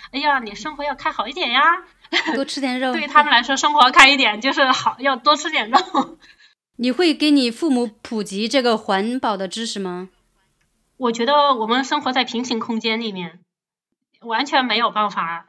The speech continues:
Speaker 1: 呃，我们，我父母也很爱我呀，就是嗯，他们也会很听我，就是会愿意跟我沟通，但是我，我不知道从何开始，我不知道从何开始，就是感觉他们的关注点跟我们的关注点是完全不一样的。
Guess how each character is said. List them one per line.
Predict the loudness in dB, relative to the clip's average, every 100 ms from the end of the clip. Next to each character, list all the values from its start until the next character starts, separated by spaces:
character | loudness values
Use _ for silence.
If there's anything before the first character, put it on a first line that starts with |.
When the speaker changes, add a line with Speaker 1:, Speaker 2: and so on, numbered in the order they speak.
| _
Speaker 1:
呃， | -8 -8 -6
我 | -6
们， | -6 -6
我 | -8
父 | -6 -4
母 | 0
也 | 0
很 | -2 -2
爱 | 2 2
我 | 2 -4
呀， | 0 2 0 -8
就 | -10 -8
是 | -6 -6 -8 -14 _ _ _ _ -4
嗯， | -2 -2 -4 -6 -8 -10 -8
他 | -4
们 | -2
也 | -2
会 | -2 -2 -2 -4
很 | -6 -10
听 | -6 -6
我， | -6
就 | -8 -8
是 | -8
会 | -10 -12 -10 -6
愿 | 0 0
意 | 0
跟 | -4
我 | -6
沟 | -8 -10
通， | -6 -8 -2
但 | -2
是 | -2 -8 -12 -20 _
我， | -8 -2 -2
我 | -2 -8
不 | -8 -10
知 | -4
道 | -2 -2
从 | -4 -6
何 | -4 -6
开 | -2 -4
始， | -2 -8 -10 -10 -12 -14 _ _
我 | -20
不 | -8
知 | -6
道 | -4
从 | -6 -8
何 | -8
开 | -6 -6
始， | -8 -14 -16 -14
就 | -12
是 | -10
感 | -10 -10
觉 | -8 -8 -10 _ _ _ _
他 | -2 0
们 | 0
的 |
关 | -2 -4 -4
注 | -6
点 | -6 -6
跟 | -8 -10
我 |
们 | -10
的 | -10
关 | -10 -10
注 | -10
点 | -12 -10
是 | -10
完 | -8 -8
全 | -10 -12
不 | -12
一 | -14 -8
样 | -8 -8
的。 | -12